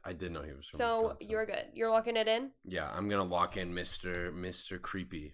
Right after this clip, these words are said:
Speaker 1: Willem Dafoe. Love him, though.
Speaker 2: Okay. So, now
Speaker 1: We gotta do matchups.
Speaker 2: Yes, so you need to write down, please, in your best handwriting.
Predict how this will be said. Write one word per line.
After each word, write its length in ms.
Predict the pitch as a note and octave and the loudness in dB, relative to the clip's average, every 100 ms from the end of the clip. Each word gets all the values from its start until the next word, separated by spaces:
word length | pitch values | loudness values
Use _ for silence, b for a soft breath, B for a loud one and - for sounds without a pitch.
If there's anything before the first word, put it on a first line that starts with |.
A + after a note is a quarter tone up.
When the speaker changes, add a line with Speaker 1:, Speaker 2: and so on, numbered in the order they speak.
| - | -12
Speaker 1:
Willem 320 | E2 E2 E2 | -8 -6 -6
Dafoe. 460 | E2 - D#2+ D2 C#2 | -6 -4 -4 -4 -8
Love 160 | D#2 | -8
him, 160 | C#2+ C#2 | -10 -14
though. 540 | C2+ C#2 _ _ - | -18 -20 _ _ -2
Speaker 2:
Okay. 260 | A#3+ A3+ A3 - - b b b | 0 0 -2 -12 -20 b b b
So, 520 | - C#4 A#3+ A#3 A3+ - | -2 6 6 6 2 -6
now 720 | A#3 A3+ A3 A3 A#3+ C4+ D4+ D4 _ _ _ _ - | -8 0 4 4 4 2 -2 -6 _ _ _ _ -12
Speaker 1:
We 80 | F2+ | -4
gotta 140 | D#2+ | -4
do 80 | E2 | 0
matchups. 540 | E2 A2 - - - - _ _ _ _ _ _ _ _ _ - - | 2 2 0 -6 -10 -18 _ _ _ _ _ _ _ _ _ -16 0
Speaker 2:
Yes, 340 | A3+ - - | 2 2 0
so 200 | - A#3+ | -2 0
you 360 | A#3 A3+ B3+ C#4 | 0 -2 -2 -2
need 200 | C#4+ C#4+ | -2 -2
to 120 | C#4+ | -4
write 300 | A#3+ A3 A3 | 0 2 2
down, 480 | A3 G#3 G3 F#3+ G3 - - - _ _ _ _ _ _ _ | 2 0 0 -4 -8 -14 -20 -20 _ _ _ _ _ _ _
please, 440 | D4 D#4 D#4+ F4 | 0 4 6 4
in 140 | E4+ C4 | 2 2
your 160 | C4 | 4
best 380 | A#3+ A#3+ B3+ B3+ | 4 6 4 2
handwriting. 720 | C4 B3+ A#3 G3+ F#3 E3 F#3+ | -2 0 2 2 4 2 0